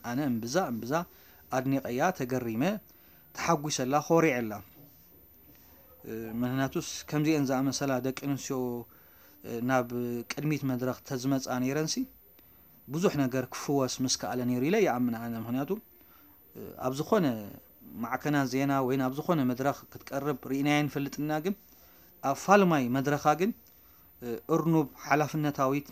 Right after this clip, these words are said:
መስተውዓሊት ዋጋ ትኸፍል። ካብተን ኣዝየን ክብርታት ናይ ቃልሲ ወዲ ሰብ ዝበሃላ ሲ ዳርጋ ዝበዝሕ ኣማሊኣቶ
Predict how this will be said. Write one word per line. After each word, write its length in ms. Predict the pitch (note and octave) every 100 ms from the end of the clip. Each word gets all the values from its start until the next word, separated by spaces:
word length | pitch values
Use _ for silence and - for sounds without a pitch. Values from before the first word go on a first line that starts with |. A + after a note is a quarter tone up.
| - - - -
መስተውዓሊት 720 | C#3+ F3+ E3+ C#3+ A#2+ C#3+ C3+
ዋጋ 220 | B2+ C#3+ D3
ትኸፍል። 440 | - D3 - C3 G2+ - - - _ - _ - - - -
ካብተን 360 | - C#3+ D#3+ D3 B2+ A2+ -
ኣዝየን 360 | C#3+ C#3 G#3 F3+
ክብርታት 460 | - E3 E3+ D3+
ናይ 140 | C#3+ C3+
ቃልሲ 300 | - C#3 -
ወዲ 200 | C3+ C3
ሰብ 200 | - C#3
ዝበሃላ 400 | A2 A2 A#2+ C#3 D3+
ሲ 120 | D3+ A#3 - - - - -
ዳርጋ 240 | C#3 C3+ C#3
ዝበዝሕ 420 | B2+ D3 C3+ C3+ -
ኣማሊኣቶ 560 | C3 D3+ C3+ C3+ C3+